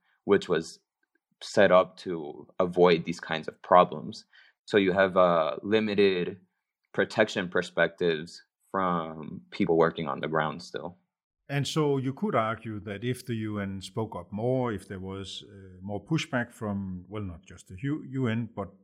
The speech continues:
Speaker 2: from international humanitarian organizations present on the ground, that they would be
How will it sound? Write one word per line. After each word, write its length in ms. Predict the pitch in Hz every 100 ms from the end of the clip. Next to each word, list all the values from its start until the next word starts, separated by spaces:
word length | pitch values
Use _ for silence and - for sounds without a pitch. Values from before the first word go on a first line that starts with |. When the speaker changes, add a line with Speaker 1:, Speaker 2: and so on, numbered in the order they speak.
| _ _ _ _
Speaker 2:
from 320 | - 113 131
international 520 | 123 117 107 104 110
humanitarian 560 | 95 107 104 95 104 104
organizations 640 | 101 98 92 95 - 104
present 340 | - 104 - 92
on 120 | 95
the 60 | 98
ground, 360 | 113 117 120
that 160 | 107 95
they 100 | 98
would 240 | 101 95
be 280 | 104 98 98